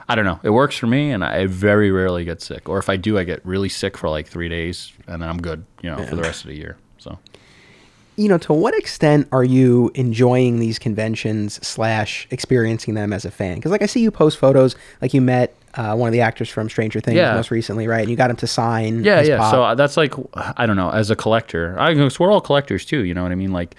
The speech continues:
Speaker 1: you know, the thrill of the hunt is still a thing. Y-, it's definitely desensitizing. Like, we had this conversation, somebody was like, "Oh, why don't you come out to this show?" And I'm like, you know, like, eh, eh, we're doing so many shows, the, like,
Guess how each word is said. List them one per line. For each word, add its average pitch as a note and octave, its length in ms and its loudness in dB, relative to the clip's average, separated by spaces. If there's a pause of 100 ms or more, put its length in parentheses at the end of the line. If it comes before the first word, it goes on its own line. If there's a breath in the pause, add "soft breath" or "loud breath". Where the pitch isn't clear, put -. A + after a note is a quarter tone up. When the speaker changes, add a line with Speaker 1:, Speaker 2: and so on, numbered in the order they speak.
(600 soft breath)
Speaker 1:
you A2+ 80 2
know, F#2+ 80 2
the G2 140 -4
thrill C3 260 4
of A2 60 4
the F#2+ 80 0
hunt B2+ 260 0
is F2+ 120 -6
still F2+ 200 -4
a E2 60 -2
thing. F#2 400 -8
Y-, G2+ 160 -8
it's B2 200 -2
definitely C#3+ 360 0
desensitizing. A#2+ 800 -4
Like, E2+ 200 -6
we G#2 100 0
had A2 100 2
this G2+ 140 -4
conversation, G2 480 -6
somebody G2 180 -6
was F#2+ 100 -2
like, G2+ 140 -4
"Oh, C3 80 4
why A2 140 4
don't A2 120 -2
you A2+ 60 -12
come A2 160 -2
out G2 140 -2
to G2 80 -8
this F2+ 120 -6
show?" A2 320 -2
And F2+ 80 -6
I'm F2+ 100 -8
like, D2+ 280 -12
you G2+ 60 -6
know, B1 340 -10
like, F#2 380 -14 (120)
eh, G2 80 -12 (140)
eh, E2 80 -14
we're G#2+ 140 -2
doing A#2 160 4
so A#2 120 -2
many F#2+ 140 0
shows, F#2+ 300 -4
the, F2 240 -8
like, F#2 200 -8